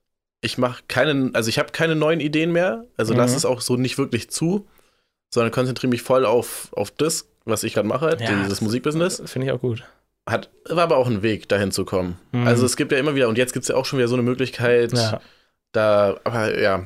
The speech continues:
Speaker 1: das werden wir sehen, werden wir dann
Speaker 2: <laughs>
Speaker 1: früh genug ansprechen im Podcast.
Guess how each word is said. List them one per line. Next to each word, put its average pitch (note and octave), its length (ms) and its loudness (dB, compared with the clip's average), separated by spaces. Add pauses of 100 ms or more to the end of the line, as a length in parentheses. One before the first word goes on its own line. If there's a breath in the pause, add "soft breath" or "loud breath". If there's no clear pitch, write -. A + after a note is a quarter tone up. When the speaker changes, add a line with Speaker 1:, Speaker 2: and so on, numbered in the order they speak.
(160)
Speaker 1:
das G2 640 2
werden G2 160 2
wir F#2+ 80 2
sehen, A2 360 0
werden G2 200 0
wir G2 80 0
dann G2 120 4
Speaker 2:
<laughs> G2 380 -2
Speaker 1:
früh C3 80 0
genug A#2 220 0
ansprechen A#2+ 380 0
im A#2 80 -2
Podcast. A#2+ 520 0